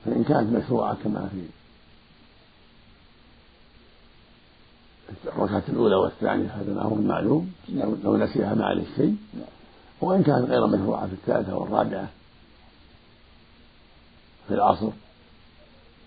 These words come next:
وفي المغرب والعشاء فها-، فالزفا-، فالاتيان بها لا يضر ولا يبطل الصلاة ولا يؤثر فيها، الأمر فيها واسع. ولهذا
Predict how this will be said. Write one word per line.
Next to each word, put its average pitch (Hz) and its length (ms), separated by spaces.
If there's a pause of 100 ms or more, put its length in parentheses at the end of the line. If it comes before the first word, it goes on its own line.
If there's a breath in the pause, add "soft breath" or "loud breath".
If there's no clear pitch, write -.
(200)
وفي 92 300 (1400)
المغرب 101 360
والعشاء 104 560 (1120)
فها-، 135 460 (280)
فالزفا-، 107 800
فالاتيان 117 480
بها 196 380 (760)
لا 104 240
يضر 104 260
ولا 113 400 (760)
يبطل 110 320
الصلاة - 560
ولا - 140
يؤثر - 400
فيها، 120 280 (140)
الأمر 113 240
فيها 110 200
واسع. 104 320 (2500)
ولهذا 110 540